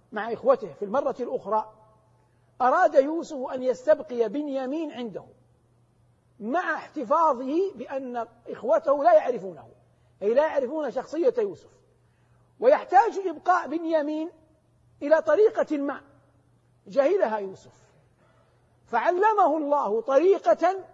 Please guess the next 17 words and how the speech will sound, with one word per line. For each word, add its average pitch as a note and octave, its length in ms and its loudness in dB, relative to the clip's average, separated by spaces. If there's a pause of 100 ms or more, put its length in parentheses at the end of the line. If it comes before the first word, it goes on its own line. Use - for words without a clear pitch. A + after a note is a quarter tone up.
(120)
يستبقي E4 600 -8
بها B3 300 0
أخاه. - 240 -20 (840)
وهذه D4 360 0
الطريقة - 600 -8 (180)
كانت C4+ 320 -4 (800)
في E4 280 -6
أنه D#4 420 -2
أمر A#3+ 260 0 (1300)
من C#4 280 -4
معه A#3 380 -4
من A3 160 -10
خدمه A3+ 460 -2
وجنده B3+ 500 -8 (1120)
أن C#4+ 140 -4
يضعوا C#4 380 0
الصواع C4 640 0